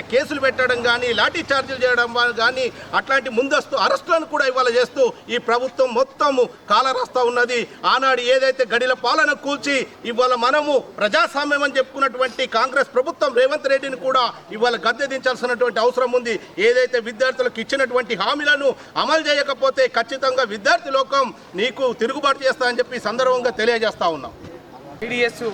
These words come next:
Speaker 2: తెలంగాణ రాష్ట్ర కమిటీ విద్యారంగ సమస్యల పరిష్కారానికై విద్యార్థి పోరుబాట అనేటువంటి యాత్రని ఆగస్టు ఇరవై ఐదు నుండి ముప్పై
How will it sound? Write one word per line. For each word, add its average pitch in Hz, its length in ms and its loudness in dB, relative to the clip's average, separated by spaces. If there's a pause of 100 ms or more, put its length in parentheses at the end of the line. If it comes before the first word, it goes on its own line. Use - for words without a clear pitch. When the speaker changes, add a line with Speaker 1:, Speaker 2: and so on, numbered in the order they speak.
(280)
Speaker 2:
తెలంగాణ 220 480 -4
రాష్ట్ర 220 260 -4
కమిటీ 214 280 -6 (520)
విద్యారంగ 220 460 0 (140)
సమస్యల 214 360 -8 (100)
పరిష్కారానికై 220 640 -2 (420)
విద్యార్థి 226 400 -2 (100)
పోరుబాట 233 420 0 (100)
అనేటువంటి 202 340 -6 (100)
యాత్రని 233 420 -2 (1300)
ఆగస్టు 262 320 -4
ఇరవై 240 180 -2
ఐదు 240 120 -4
నుండి 240 180 -8 (100)
ముప్పై 220 220 -6